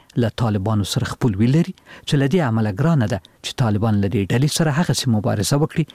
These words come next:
لکه له داعش سره چې یې کوي. جنرال مکینزي دا خبر هم کړی ده چې دوی طالبان له نږدې څاري او ورته ګوري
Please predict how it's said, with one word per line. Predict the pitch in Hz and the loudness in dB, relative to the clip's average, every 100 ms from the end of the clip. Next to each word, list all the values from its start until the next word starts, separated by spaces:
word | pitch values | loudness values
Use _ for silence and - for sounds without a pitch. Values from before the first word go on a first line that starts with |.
| - - | -10 -2
لکه | 135 - | 0 0
له | 160 | 0
داعش | 123 123 135 | 0 0 -2
سره | - 123 110 | -2 -4 -4
چې | - | -2
یې | 123 - | -4 -4
کوي. | 127 - - _ _ _ - - | -6 -6 -10 _ _ _ -20 -2
جنرال | 139 113 131 | 0 2 2
مکینزي | 127 120 175 151 | 0 0 0 0
دا | 147 165 | 0 -2
خبر | 175 139 101 | 0 -2 -2
هم | 110 - | -4 -2
کړی | 117 | -4
ده | 110 110 - - - | -4 -8 -12 -20 -8
چې | - | -4
دوی | 117 151 - | 0 0 0
طالبان | 131 110 120 151 | -2 0 0 0
له | 135 | 2
نږدې | 113 117 - 175 - | 0 0 0 0 0
څاري | 156 165 - - - | 0 0 -4 -14 -6
او | 117 | -2
ورته | 107 107 165 | -2 0 -2
ګوري | 135 156 113 | 0 0 -2